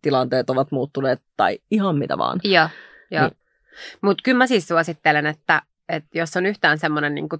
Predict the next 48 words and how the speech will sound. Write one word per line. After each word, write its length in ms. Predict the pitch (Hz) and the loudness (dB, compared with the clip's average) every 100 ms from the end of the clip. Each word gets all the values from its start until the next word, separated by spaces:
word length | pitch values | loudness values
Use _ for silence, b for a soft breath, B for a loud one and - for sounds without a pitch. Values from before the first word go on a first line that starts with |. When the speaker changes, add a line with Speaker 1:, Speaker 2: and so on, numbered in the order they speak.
| _ | _
Speaker 2:
tilanne, 460 | 170 160 156 151 151 _ | 0 2 2 0 -2 _
just 320 | - 156 151 | -8 -8 -6
joku 180 | 156 160 | -8 -6
tämmönen, 360 | 156 151 147 165 | -6 -4 -4 -6
että, 240 | - - - - | -6 -8 -8 -6
että 180 | 165 165 | -6 4
vaihtoehdot 560 | 190 185 - 147 170 | 4 4 2 -2 0
on 120 | 156 151 | -2 0
ghostata 500 | 170 160 165 - 156 | 0 0 -2 -10 -10
tai 160 | - 151 | -2 0
lähettää 480 | 151 165 _ - 156 - _ - | 0 -4 _ -2 -2 -6 _ -8
Speaker 1:
Mm. 280 | 170 156 170 - | -6 -6 -10 -4
Speaker 2:
joku 300 | 160 160 147 | 0 2 0
viesti, 460 | 151 147 - 247 233 _ - | 0 -2 -2 -4 -4 _ 0
ja 100 | 160 | 0
jos 140 | 156 | 2
sulla 100 | 165 | 0
on 60 | 156 | 0
vähänkään 360 | 208 185 - | 0 0 -2
semmonen 260 | 151 143 143 | -2 -4 -2
olo, 140 | 143 | 0
että 120 | 117 | -2
pitää 260 | - 151 131 | -4 -4 -2
lähettää 340 | 170 175 - 156 | -2 -6 -6 -6
se 180 | 165 | -6
viesti, 300 | 160 170 - | -8 -10 -8
niin 120 | 147 143 | -6 -2
lähetä 260 | 175 196 | -2 -4
se 160 | 156 - | -8 -8
viesti. 220 | 170 - B B B | -10 -12 B B B
Kun 100 | 262 | 2
ei 100 | 453 | 4
sen 120 | 466 | 4
tarvii 320 | 294 220 190 | 4 4 2
olla 240 | - 175 160 | 2 2 2
sen 180 | 165 | -2
monimutkaisempi 720 | 151 151 151 151 - 160 147 185 | -2 -2 -2 -4 -8 -8 -8 -6
Speaker 1:
Mm. 60 | |
Speaker 2:
kuin, 160 | 175 151 | -2 -4
että, 240 | 156 147 156 b b b b | -4 -8 -8 b b b b
että 180 | 156 - 185 | -12 -6 -6
ehkä 160 | 196 | -4
tää 200 | 160 147 | 0 2
ei 60 | 143 | 2
vaan 160 | 147 139 | 0 -2
nyt 120 | 147 | -4
niinku, 280 | 156 156 151 - - | -6 -4 -6 -8 -10
että, 140 | 156 | -10